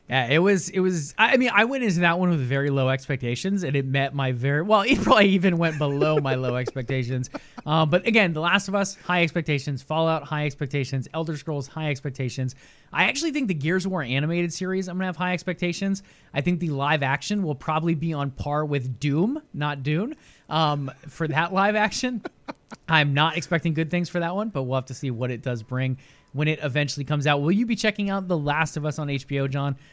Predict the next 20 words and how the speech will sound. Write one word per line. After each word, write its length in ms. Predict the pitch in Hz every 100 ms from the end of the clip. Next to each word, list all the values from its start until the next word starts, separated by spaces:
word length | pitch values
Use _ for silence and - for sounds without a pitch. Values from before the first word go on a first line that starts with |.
| _
I 100 | -
actually 200 | 180 269
haven't 180 | 233 156
checked. 280 | - 151 131
I 40 |
think 300 | 120 190 196 147
episode 460 | 139 151 147 113
one 320 | 107 120 180
might 220 | 214 233 240
be 160 | 240
out. 280 | 240 240 220
Pot 200 | - 190
of 60 | 175
Luck 160 | 160
probably 200 | 165 139
knows 220 | 135 127
in 80 | 123
chat 240 | 131 127 127
over 180 | 127
here. 240 | 117 127